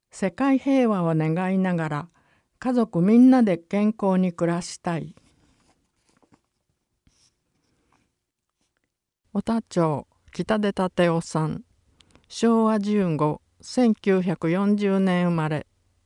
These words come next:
伊賀上野の文化史年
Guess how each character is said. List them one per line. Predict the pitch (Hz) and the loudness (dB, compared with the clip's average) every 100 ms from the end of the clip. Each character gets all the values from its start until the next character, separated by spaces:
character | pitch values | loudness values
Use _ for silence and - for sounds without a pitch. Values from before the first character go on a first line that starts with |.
| _ _ _ _ _ _ _ _ _ _ _ _ _ _ - | _ _ _ _ _ _ _ _ _ _ _ _ _ _ -2
伊 | 196 | 2
賀 | 233 240 | 2 4
上 | 247 226 | 4 2
野 | 190 | 2
の | 160 160 | 0 0
文 | 175 233 233 | 2 0 0
化 | 220 | -4
史 | - 214 | -2 2
年 | 208 202 | 2 2